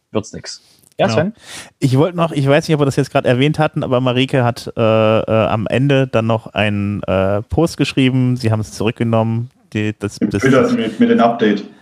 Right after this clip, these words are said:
Speaker 2: Mit einem Update, genau. Es gab dann ein
Speaker 3: Genau.
Speaker 2: Update für, für Yoast und dann haben sie das Ganze auch wieder zurückgenommen. Das heißt also, sie haben sich entschuldigt dafür, das wollten sie nicht, war wohl ein bisschen drüber und, äh,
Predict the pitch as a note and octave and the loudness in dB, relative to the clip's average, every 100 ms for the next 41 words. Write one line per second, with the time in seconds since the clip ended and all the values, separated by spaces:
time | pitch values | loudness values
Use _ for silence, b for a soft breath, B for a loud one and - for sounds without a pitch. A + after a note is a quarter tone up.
0 | b - A2+ A#2 B2+ - B2+ B2 A#2+ A2 | b -6 -4 -2 -4 -2 -2 0 0 0
1 | - B2 B2 G#2 B2 A2+ A2+ C3+ C3+ - | 0 -2 0 2 4 2 2 0 0 0
2 | B2+ B2 A#2 B2 A2+ A2 A2+ A#2 - A2 | 2 4 2 0 2 4 2 0 -2 -2
3 | G#2+ A2 A2 G#2 - A2 G#2 - - A2 | 0 0 -2 -4 -2 -2 -2 -4 -4 -2
4 | G#2 - G#2+ B2 A2+ F#2 F2+ F#2 F2 - | -4 -4 -4 0 0 0 0 -2 -4 0
5 | G2+ F#2+ - G2+ G2 G2+ G#2 F2 - D3 | 0 0 -2 -2 0 0 -2 -6 -2 0
6 | D3+ D3 C3+ - C3+ C3 C3 G2+ - A#2+ | 0 -2 -4 0 2 2 2 0 0 0
7 | B2 B2 A#2 A2 - G#2+ A2 G#2+ G2+ G2+ | 0 -2 -2 -2 -2 -2 -2 -4 -6 -2
8 | G#2+ A2+ A2 G#2+ G#2+ G2 F#2+ G2 - - | -2 2 2 2 0 -4 -6 -6 -8 -4
9 | F2+ F2+ F2+ | -2 0 0